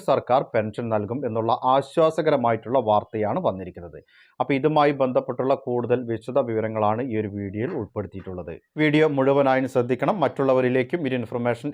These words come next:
എല്ലാവരും ഒന്ന് ഷെയർ ചെയ്ത് എത്തിക്കുവാനും ശ്രദ്ധിക്കണം. ഇൻഫോർമേറ്റീവായ വാർത്തകൾക്കും അറിയിപ്പുകളും ലഭിക്കുന്നതിന് വേണ്ടി ചാനൽ ആദ്യമായി കാണുന്നവരാണെങ്കിൽ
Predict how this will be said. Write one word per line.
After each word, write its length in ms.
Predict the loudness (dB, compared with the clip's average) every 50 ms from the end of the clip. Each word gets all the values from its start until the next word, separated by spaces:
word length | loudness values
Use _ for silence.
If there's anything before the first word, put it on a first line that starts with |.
| -6 -4
എല്ലാവരും 480 | 0 2 4 6 6 6 4 2 0 -2 -4 -6
ഒന്ന് 140 | -6 -6 -4 -2
ഷെയർ 200 | 0 0 0 -2 -2 -2
ചെയ്ത് 180 | -2 -2 -2 -2
എത്തിക്കുവാനും 480 | -4 -6 -8 -4 0 2 2 2 2 -2 -4 -6
ശ്രദ്ധിക്കണം. 400 | -6 -6 -8 -12 -12 -14 -16 -16 _ _ _ -20 -16 _ -2 -2
ഇൻഫോർമേറ്റീവായ 800 | -2 0 2 2 4 4 4 2 2 2 0 2 4 4 6 6 4 4 4 4
വാർത്തകൾക്കും 680 | 4 4 4 2 0 0 2 2 2 2 0 0 -2 -2 -2 0 0
അറിയിപ്പുകളും 540 | 2 2 0 -2 -2 0 0 2 2 0 0 0 0
ലഭിക്കുന്നതിന് 480 | 0 -2 -4 -4 -6 -4 -4 -2 -2 0 0
വേണ്ടി 160 | 0 -2 -2 0 0
ചാനൽ 260 | 0 2 2 2 2 2 2
ആദ്യമായി 460 | 0 0 0 0 2 2 2 2 2 2
കാണുന്നവരാണെങ്കിൽ 600 | 0 0 0 -2 -2 0 2 0 0 0 -4 -8